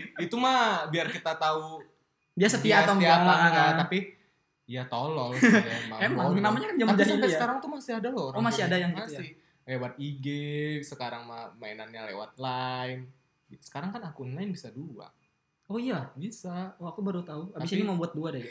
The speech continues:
Speaker 1: Anjir. Terus, itu tadi kan apa ya? Oh, negatif dan positifnya dulu gimana nih, Van?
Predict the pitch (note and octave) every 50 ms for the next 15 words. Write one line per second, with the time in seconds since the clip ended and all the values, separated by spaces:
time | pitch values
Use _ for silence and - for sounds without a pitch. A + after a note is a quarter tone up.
0 | - C3+ C3+ - - B2+ C3+ C3 B2+ C#3+ D#3 D#3 D3 D3 C#3 - _ _ _ _
1 | - F#3+ F3+ F3+ F3+ - _ _ _ _ - - - - - - _ _ _ -
2 | D#3 D3+ D3 D3 D3+ D3+ E3 F3 F3+ F3+ F3+ F#3 F#3+ F#3+ F#3+ F#3 - - - _
3 | _ _ _ _ - - _ _ _ _ _ _ _ _ - - _ _ _ _
4 | _ _ _ _ _ _ - - D3 C#3+ D#3 D3+ D3 D#3+ D#3 - E3+ E3 E3+ F3+
5 | F3+ F3+ - _ _ _ - A#2+ - A#2+ A#2+ A2+ G2+ A2 B2 - _ _ _ _
6 | _ _ _ _ _ _ _ _ _ _ _ _ - D#3 D#3+ D#3 D#3+ D#3+ D3 C#3
7 | B2+ A#2 A2 G#2+ G2+ F#2+ G2 A2 A#2 A#2 A#2+ A#2 A2+ - C3+ C3 - A#2+ A#2 B2+
8 | - B2+ B2+ - - A2+ - - A#2 - _ B2 A#2+ A2+ A2+ A#2 B2 B2 C3 B2
9 | A#2 A2+ A#2 A2+ A2 A2 G#2+ G#2+ A2 A2 G#2 - - A#2 A2 A#2